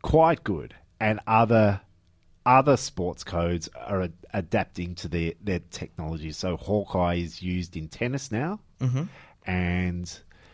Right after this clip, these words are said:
Speaker 2: For, for fault lines
Speaker 1: fault
Speaker 2: and
Speaker 1: lines.
Speaker 2: Yep.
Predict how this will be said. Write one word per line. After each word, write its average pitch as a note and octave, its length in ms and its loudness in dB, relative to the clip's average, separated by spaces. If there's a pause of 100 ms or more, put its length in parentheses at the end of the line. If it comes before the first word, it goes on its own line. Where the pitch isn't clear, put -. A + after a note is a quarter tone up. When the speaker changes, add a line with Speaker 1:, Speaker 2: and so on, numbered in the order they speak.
(280)
Speaker 2:
For, A2+ 340 0
for - 180 -4
fault A2+ 360 -2
lines G2+ 360 -4
Speaker 1:
fault F2+ 180 4
Speaker 2:
and F2 80 -4
Speaker 1:
lines. F2+ 360 -4
Speaker 2:
Yep. G#2+ 140 -6